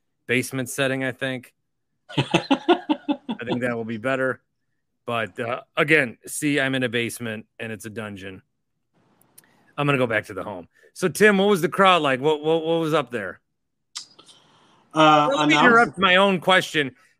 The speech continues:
Speaker 1: 'cause I talked to this guy today after daycare, and he was really pumped. He's like, "I'm not giving up on this Brewer team, and now I'm finally being rewarded. They're in a tie. The Phillies just lost."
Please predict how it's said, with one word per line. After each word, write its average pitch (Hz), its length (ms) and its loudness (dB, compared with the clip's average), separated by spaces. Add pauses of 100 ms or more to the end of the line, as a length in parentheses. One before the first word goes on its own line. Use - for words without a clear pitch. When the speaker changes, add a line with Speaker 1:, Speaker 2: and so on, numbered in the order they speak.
(140)
Speaker 1:
'cause 208 140 2
I 202 80 6
talked 254 280 4
to 247 80 -4
this 185 180 -2
guy 202 320 4
today 170 720 2
after 160 300 0
daycare, 160 500 0
and 147 80 -2
he 160 60 -6
was 139 120 -6
really 196 200 -2
pumped. 175 420 -4
He's 143 140 -8
like, 147 220 -4 (540)
"I'm 151 120 -4
not 156 180 2
giving 160 180 -4
up 156 120 0
on 156 100 -2
this 143 140 -6
Brewer 190 340 4
team, 185 480 -6 (340)
and 135 120 -8
now 151 100 2
I'm 147 100 0
finally 160 360 0
being 156 200 0
rewarded. 175 640 0 (340)
They're 139 160 0
in 139 80 -4
a 127 40 -8
tie. 185 520 2
The 131 80 -6
Phillies 151 360 -4
just 120 220 -12
lost." 175 640 0